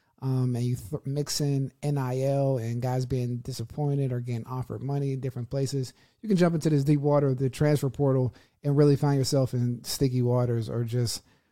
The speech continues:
really in a situation that's not the best for you, right? 'Cause there was something about the previous way of doing the things in the transfer portal or just the way college sports operated where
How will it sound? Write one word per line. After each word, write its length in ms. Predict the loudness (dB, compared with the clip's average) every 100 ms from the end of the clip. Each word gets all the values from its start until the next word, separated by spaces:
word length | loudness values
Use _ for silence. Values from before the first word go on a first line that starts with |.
| 0
really 440 | 4 6 6 4
in 100 | 0
a 60 | -2
situation 600 | -2 0 0 -2 -2 -6
that's 260 | -6 -6
not 260 | -6 -6 -8 -12 -12
the 80 | -8
best 300 | -6 -6 -6
for 160 | -10
you, 160 | -8 -6
right? 260 | -4 -4
'Cause 280 | -4 -6 -8 _ _
there 80 | 0
was 100 | 4
something 260 | 4 2 2
about 540 | 2 4 6 4 2
the 140 | -4 -4
previous 460 | 2 2 4 2
way 180 | 0 0
of 180 | 0 -2
doing 300 | 0 2 2
the 140 | -2 -4 -6
things 360 | -2 0 -2 -4
in 180 | -6
the 80 | -4
transfer 320 | -4 -6 -6
portal 440 | -6 -4 -2 -4 -4
or 280 | -2 0 0
just 220 | -2 -4
the 60 | -2
way 140 | -4
college 300 | -4 -4 -4
sports 260 | -6 -8 -4
operated 460 | -6 -4 -4 -4
where 260 | -2 -4 -4